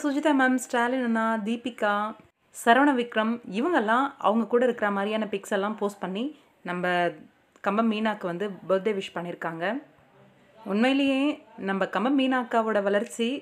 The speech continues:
ரொம்ப பெரிய வளர்ச்சி. நம்ம பாண்டியன் ஸ்டோர்ஸ் வந்ததுக்கப்புறம்,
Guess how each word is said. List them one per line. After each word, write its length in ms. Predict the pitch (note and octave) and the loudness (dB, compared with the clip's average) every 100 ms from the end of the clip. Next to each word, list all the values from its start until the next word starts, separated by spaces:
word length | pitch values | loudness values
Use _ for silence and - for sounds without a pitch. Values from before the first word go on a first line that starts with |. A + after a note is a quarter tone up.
| - F3+ | -8 -8
ரொம்ப 340 | F3 G3 B3 C4 | -4 0 2 2
பெரிய 180 | G3+ G#3+ G#3 | 2 0 0
வளர்ச்சி. 400 | F#3+ F#3+ - G#3 C4+ - - _ - - | -2 -4 -6 -6 -6 -8 -20 _ -20 -10
நம்ம 240 | F3+ F3 F3 F3 | -6 0 0 2
பாண்டியன் 360 | F#3+ A#3+ C#4+ B3 | 2 2 2 2
ஸ்டோர்ஸ் 220 | A#3 A3+ G#3 | 0 0 0
வந்ததுக்கப்புறம், 720 | G3 B3 B3+ A3+ G#3 A3 A#3+ | 2 2 2 -2 -2 -2 -2